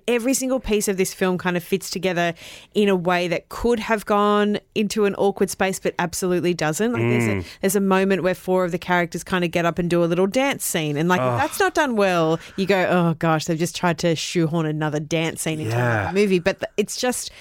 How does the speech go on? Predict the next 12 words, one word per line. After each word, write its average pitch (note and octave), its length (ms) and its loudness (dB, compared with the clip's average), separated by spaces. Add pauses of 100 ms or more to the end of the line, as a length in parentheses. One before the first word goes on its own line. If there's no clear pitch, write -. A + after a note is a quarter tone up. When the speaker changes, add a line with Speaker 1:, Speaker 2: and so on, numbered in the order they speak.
(300)
Speaker 1:
they A3 120 4
look G#3+ 340 0
like A#3 200 2
a A3+ 60 0
bunch F#3 340 0
of E3+ 160 -2
friends D#3+ 720 -2
Speaker 2:
Mm. C#3+ 400 2
Speaker 1:
who F#3+ 180 6
have F3 300 0
done F#3 240 2
this F3 280 0